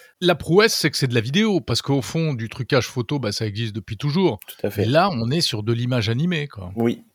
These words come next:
Speaker 2: C'est, c'est exactement cela. Euh, de toute façon, l'algorithme travaille image par image, donc, euh, il ne traite pas une vidéo comme, euh, si c'était une vidéo. Euh, ça traite une vidéo comme, euh, une succession d'images. Donc, il va appliquer image par image, euh,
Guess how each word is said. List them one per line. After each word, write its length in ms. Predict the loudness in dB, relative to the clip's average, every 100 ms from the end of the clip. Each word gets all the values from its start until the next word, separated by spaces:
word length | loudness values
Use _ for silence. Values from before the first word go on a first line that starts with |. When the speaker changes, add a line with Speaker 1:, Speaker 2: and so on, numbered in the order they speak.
| _ -2
Speaker 2:
C'est, 300 | 6 6 6
c'est 180 | 4 4
exactement 420 | 6 4 2 -2
cela. 320 | 4 6 6 0 -20 -20 -2
Euh, 600 | 4 6 8 6 6 6
de 80 | 4
toute 160 | 2 4
façon, 240 | 2 4
l'algorithme 420 | 2 4 4 2
travaille 320 | 0 2 4 4
image 360 | 4 4 4
par 180 | 4 4
image, 340 | 6 4 4 0
donc, 260 | -6 -6 -6
euh, 100 | -6
il 80 | -6
ne 40 |
traite 280 | -2 -2 4
pas 100 | 6
une 100 | 6
vidéo 440 | 2 2 4 6
comme, 320 | 4 2 2 2
euh, 280 | 0 -2
si 180 | -6 -8
c'était 220 | -10 -6
une 160 | -6 -6
vidéo. 460 | -6 0 4 4 2 -14 0 4
Euh, 240 | 6 4
ça 200 | 2 0
traite 360 | 4 4 4 0
une 280 | -6 -4
vidéo 460 | -2 4 8 8 6
comme, 380 | 6 6 6 4
euh, 260 | 4 4 2
une 140 | 0
succession 560 | -2 -2 0 0 0 0
d'images. 480 | 0 0 -2 -8 _ _ -6
Donc, 180 | -2
il 40 | 6
va 100 | 6
appliquer 600 | 6 2 2 6 6 4 -2
image 340 | 4 4 4
par 160 | 4 6
image, 500 | 6 8 8 6 0 _ _ _ _
euh, 420 | -2 0 -2 -4